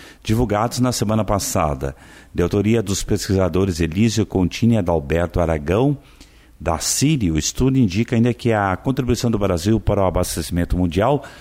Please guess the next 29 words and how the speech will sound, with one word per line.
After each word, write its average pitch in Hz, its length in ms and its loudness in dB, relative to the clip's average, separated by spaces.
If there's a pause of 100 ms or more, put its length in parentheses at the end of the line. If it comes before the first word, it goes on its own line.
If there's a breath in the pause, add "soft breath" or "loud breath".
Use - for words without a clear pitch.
(180 loud breath)
deverá 95 280 0
aumentar 123 360 2
ainda 131 220 2
mais 117 280 2
nos 120 200 -2
próximos 104 480 0
anos. 113 420 0 (340 loud breath)
Somente 156 440 0
entre 151 120 2
dois 113 360 0
mil 98 120 2
e 95 120 2
onze 101 280 2
para 92 160 0
dois 82 220 -2
mil 80 140 -4
e 78 40 0
vinte, 120 360 0
por 82 120 2
exemplo, 117 400 0
a 110 60 0
participação 123 680 -2
do 92 160 -2
país 95 400 0
na 107 100 -2
produção 87 340 -2
mundial 82 300 0
de 78 80 -2
grãos 110 420 0